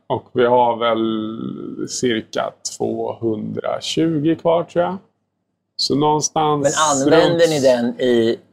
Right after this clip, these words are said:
Speaker 2: produktionen eller säljer
Speaker 1: Ja,
Speaker 2: ni
Speaker 1: men det
Speaker 2: den?
Speaker 1: gör vi. Ja, men vi använder den i produktionen. Vi, liksom, ambitionen var väl egentligen att göra ganska mycket så här chokladkakor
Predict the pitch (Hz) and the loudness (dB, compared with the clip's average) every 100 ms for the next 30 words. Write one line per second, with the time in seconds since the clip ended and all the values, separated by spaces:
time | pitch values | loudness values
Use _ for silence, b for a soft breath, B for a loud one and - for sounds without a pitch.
0 | - 127 135 - 220 233 220 208 160 156 | 2 4 4 2 2 2 0 2 2 2
1 | - 160 143 143 180 233 165 131 127 160 | 2 2 6 4 6 6 6 6 6 4
2 | 175 175 180 180 196 208 190 165 147 180 | 2 6 6 4 2 2 2 2 2 4
3 | 180 165 135 131 143 156 160 165 185 196 | 4 6 2 0 0 0 2 2 0 -6
4 | _ - 151 180 175 175 - 220 220 175 | _ -10 -2 0 2 2 2 2 4 6
5 | 147 139 135 117 135 135 131 135 135 - | 6 4 0 0 2 6 6 4 -2 -2
6 | 131 131 131 113 131 - 160 151 135 - | -2 -2 -2 -2 -2 -2 4 4 4 2
7 | 185 185 - - - | 4 4 0 -10 -10